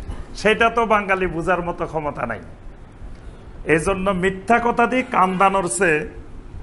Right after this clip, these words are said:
সহি কথা, কোরআন সুন্নার কথা দিয়ে কান্দাইলাম না, শুধু কোরআন সুন্নার কথাগুলা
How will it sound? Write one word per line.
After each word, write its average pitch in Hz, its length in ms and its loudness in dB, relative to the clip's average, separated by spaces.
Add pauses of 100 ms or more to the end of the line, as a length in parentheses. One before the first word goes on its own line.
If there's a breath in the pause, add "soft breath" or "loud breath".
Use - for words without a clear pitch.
(560)
সহি 202 540 4
কথা, 196 300 2
কোরআন 180 340 2
সুন্নার 208 400 0
কথা 180 300 2
দিয়ে 156 420 -2 (520)
কান্দাইলাম 165 600 4
না, 127 120 -4 (580)
শুধু 165 320 0
কোরআন 170 340 4
সুন্নার 170 340 -2
কথাগুলা 160 540 2